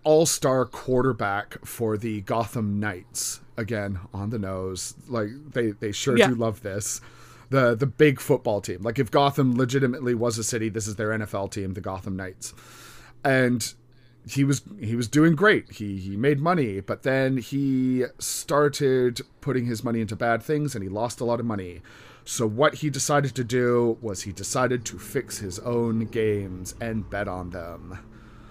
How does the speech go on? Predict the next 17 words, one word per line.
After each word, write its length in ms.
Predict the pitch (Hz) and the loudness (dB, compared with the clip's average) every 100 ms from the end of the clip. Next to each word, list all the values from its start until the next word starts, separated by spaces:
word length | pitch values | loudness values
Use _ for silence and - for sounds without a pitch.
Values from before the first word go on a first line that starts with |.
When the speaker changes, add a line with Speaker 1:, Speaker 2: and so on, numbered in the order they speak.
| - - | -20 -8
Speaker 1:
And 220 | 113 107 | -4 -4
he 140 | 107 117 | -4 -4
was 240 | 98 95 | -4 -6
caught 400 | - - 151 170 | -6 0 4 4
out 500 | 151 139 135 - - - | 4 4 2 -4 -8 -6
and 140 | 120 104 | -6 -2
immediately 540 | 110 127 127 - 127 | 0 0 0 0 -2
expelled 600 | 113 - - 113 107 104 | 0 -4 -4 -2 -2 -4
from 240 | - 107 | -6 -6
the 60 | 98 | -6
sport. 560 | - - 87 95 - - - - - - - - - - - - - | -6 -8 -10 -12 -18 -20 -20 -20 -20 -20 -20 -20 -20 -20 -20 -20 -6
So 260 | 226 117 | -2 0
now, 520 | 113 165 175 101 120 139 - - - - - - - 107 | 2 4 4 2 -2 -4 -10 -20 -20 -20 -20 -20 -18 -6
you've 260 | 110 139 | 0 0
got 160 | 135 139 | 2 2
a 60 | 123 | 2
dude 380 | 107 95 92 | -2 -4 -6